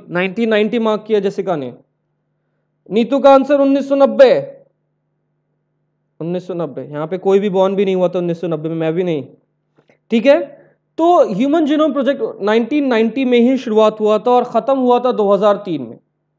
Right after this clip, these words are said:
ह्यूमन जीनोम प्रोजेक्ट कब शुरू हुआ था? नाइनटीन नाइंटी में, और ख़त्म हुआ किस में? दो हज़ार तीन में,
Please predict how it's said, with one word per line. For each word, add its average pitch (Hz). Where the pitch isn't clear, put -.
ह्यूमन 247
जीनोम 262
प्रोजेक्ट 262
कब 262
शुरू 254
हुआ 262
था? 262
नाइनटीन 233
नाइंटी 202
में, 240
और 202
ख़त्म 214
हुआ 233
किस 220
में? 254
दो 214
हज़ार 196
तीन 180
में, 123